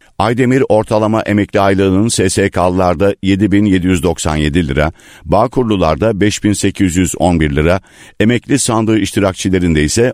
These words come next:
on iki bin üç yüz seksen dokuz lira olacağını söyledi. Bu rakamlarla ortalama aylıksa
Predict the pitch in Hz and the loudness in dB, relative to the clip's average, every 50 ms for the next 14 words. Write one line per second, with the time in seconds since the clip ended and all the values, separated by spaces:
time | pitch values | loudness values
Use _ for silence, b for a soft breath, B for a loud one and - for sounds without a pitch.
0 | - - 104 127 123 107 - - 90 78 90 107 127 131 - - 117 - - 120 | -2 -2 0 0 0 0 0 -2 -2 0 0 0 0 0 -2 -2 -2 -2 0 -2
1 | 107 - - 107 101 - 110 98 107 107 107 98 - 120 101 90 90 90 90 90 | 0 0 0 -2 -2 -2 -4 -2 -2 -2 -2 0 0 0 0 0 2 2 2 2
2 | 85 87 76 82 82 80 82 85 - - 87 85 80 87 78 87 82 B B B | 0 0 0 0 0 0 -2 -2 -2 0 0 0 0 0 0 -2 -4 B B B
3 | B B B B B 131 135 110 85 - 85 80 80 76 71 69 76 73 80 98 | B B B B B -2 -2 -2 -2 -4 -4 -4 -2 -2 0 0 0 0 0 0
4 | - - 90 92 - - 87 92 98 113 117 82 64 76 78 80 87 - - - | 2 2 0 0 0 0 0 2 2 2 2 0 0 0 0 0 -2 -2 -2 -2
5 | 123 123 | -2 -2